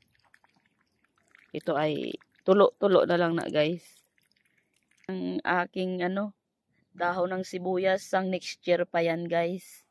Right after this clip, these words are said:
Ito naman ang maliit namin na ano, na peach ay daming bunga. Yan.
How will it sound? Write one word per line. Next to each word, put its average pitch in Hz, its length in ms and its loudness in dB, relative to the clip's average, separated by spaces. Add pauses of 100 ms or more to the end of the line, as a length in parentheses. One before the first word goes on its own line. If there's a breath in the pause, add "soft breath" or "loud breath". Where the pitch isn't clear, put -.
(160)
Ito 196 240 2
naman 208 320 4
ang 190 160 0
maliit 180 320 0
namin 170 400 0
na 165 320 -4
ano, 170 240 -4
na 165 160 -6
peach - 560 -2
ay 156 240 0
daming 196 640 -2 (160)
bunga. 151 480 -2 (1600)
Yan. 147 400 -10